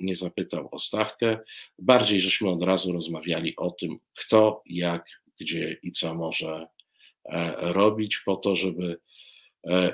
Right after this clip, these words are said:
tę naszą, e, wspólną, e, przygodę, e, kontynuować. E, to tylko taki wstęp. Tacy to są ludzie.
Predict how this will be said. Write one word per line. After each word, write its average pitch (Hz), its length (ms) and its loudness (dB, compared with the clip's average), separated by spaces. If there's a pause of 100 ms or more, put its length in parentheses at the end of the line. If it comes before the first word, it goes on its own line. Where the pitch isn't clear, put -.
(140)
tę 92 180 6
naszą, 95 840 2
e, 80 720 -2
wspólną, 98 840 6
e, 80 480 -6
przygodę, 82 880 0 (640)
e, 80 460 -6
kontynuować. 85 840 -2 (420)
E, - 40 -4 (480)
to 160 120 2
tylko 139 320 2
taki 135 300 0
wstęp. 117 260 2
Tacy 180 260 4
to 170 100 2
są 147 220 6
ludzie. - 440 -4